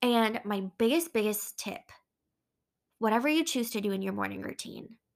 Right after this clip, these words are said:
I beg of you, please do not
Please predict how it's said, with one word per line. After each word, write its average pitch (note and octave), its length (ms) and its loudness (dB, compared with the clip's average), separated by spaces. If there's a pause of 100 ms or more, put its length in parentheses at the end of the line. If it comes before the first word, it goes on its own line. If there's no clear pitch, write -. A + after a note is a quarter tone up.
(260)
I G#3 60 -8
beg G3 260 -10
of - 140 -16
you, - 280 -18 (840)
please A3 640 4 (120)
do D#4 200 -2
not - 600 -4